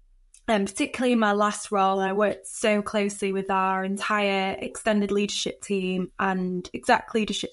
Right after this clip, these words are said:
team, and built really close relationships with each of them to be that safe space. So if they're going on a company town hall and they don't know,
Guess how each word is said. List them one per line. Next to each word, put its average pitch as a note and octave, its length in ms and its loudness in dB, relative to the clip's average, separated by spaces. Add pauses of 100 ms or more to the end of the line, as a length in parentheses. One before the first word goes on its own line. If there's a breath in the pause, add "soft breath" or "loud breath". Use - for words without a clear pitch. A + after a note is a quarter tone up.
team, G3 400 -4 (480 loud breath)
and A3 220 0
built A3+ 360 4
really A3+ 720 0 (340 soft breath)
close A#3 360 0
relationships A#3+ 680 -2
with A#3 120 -4
each B3 260 -4
of G#3 100 -6
them B3+ 260 2
to B3+ 140 -8
be A3 440 -2
that - 360 0
safe A3 380 0
space. G3+ 460 -2
So A3 120 0
if C4+ 180 -2
they're B3+ 120 -2
going A3 300 2
on G3 140 2
a G3 80 -2
company G#3 440 -2
town G3 340 -2
hall G3 340 2
and F#3+ 140 -4
they G3 80 0
don't G#3 240 0
know, G3+ 240 -2